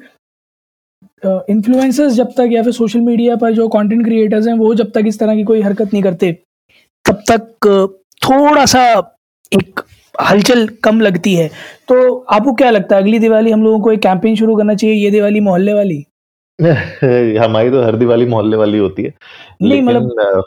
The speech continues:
Speaker 2: होना चाहिए।
Speaker 1: मुझे लगता है कि इस तरह की कैंपेन शायद हमें करनी चाहिए। We'll, we'll bring out some content creators together, जो कि अपने मोहल्ले में पटाखे फोड़ने की या फिर घूमने फिरने की, लोगों से मिलने की,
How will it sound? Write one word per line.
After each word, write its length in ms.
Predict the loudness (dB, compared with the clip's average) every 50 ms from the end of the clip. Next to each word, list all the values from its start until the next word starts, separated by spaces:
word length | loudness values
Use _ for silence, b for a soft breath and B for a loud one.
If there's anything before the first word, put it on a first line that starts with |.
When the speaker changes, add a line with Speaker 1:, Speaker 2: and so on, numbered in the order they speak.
| -2
Speaker 2:
होना 140 | -2 -2 -2
चाहिए। 240 | -2 0 0 0 2
Speaker 1:
मुझे 120 | 2 0
लगता 200 | 0 0 -2 -2
है 60 | -2
कि 120 | 0 -2 -2
इस 180 | -2 -2 -2
तरह 180 | -2 0 0 0
की 100 | 0 0
कैंपेन 380 | 0 -2 -2 -2 -2 -2 -2 0
शायद 200 | 0 0 0 0
हमें 160 | 0 -2 0
करनी 320 | 0 0 0 0 -2 -2
चाहिए। 280 | -2 -2 -2 0 0 0
We'll, 320 | -2 -2 -2 -4 -4 -4
we'll 220 | -4 -4 -6 -8 -12 _ _ _ -8 -4
bring 200 | -4 -2 0 0
out 140 | -2 -2 -4 -4 -6
some 140 | -4 -4 -4 -4 -6 -8
content 300 | -8 -6 -6 -6 -6 -6 -4
creators 520 | -4 -4 -6 -6 -6 -8 -8 -8 -10 -8
together, 280 | -6 -6 -4 -2 -2 -2
जो 180 | -2 -2 -4
कि 100 | -4 -4
अपने 160 | -4 -4 -2 -2
मोहल्ले 340 | -2 -2 -2 -4 -4 -4
में 120 | -4 -4 -4
पटाखे 380 | -4 -2 -2 -2 -2 -2 -2
फोड़ने 320 | -2 -2 -2 -2 -2 -2 -2
की 160 | -2 -4 -6 B B B B B B _ 0
या 140 | 0 0 0
फिर 180 | 0 0 -2
घूमने 360 | 0 0 0 0 0 0 0 -2
फिरने 300 | -2 -2 -2 -2 -4 -2
की, 80 | -2
लोगों 320 | 0 0 0 0 0 0 -2
से 160 | -2 -2 -2
मिलने 340 | 0 0 0 0 0 -2 -2
की, 260 | -2 -4 -6 -6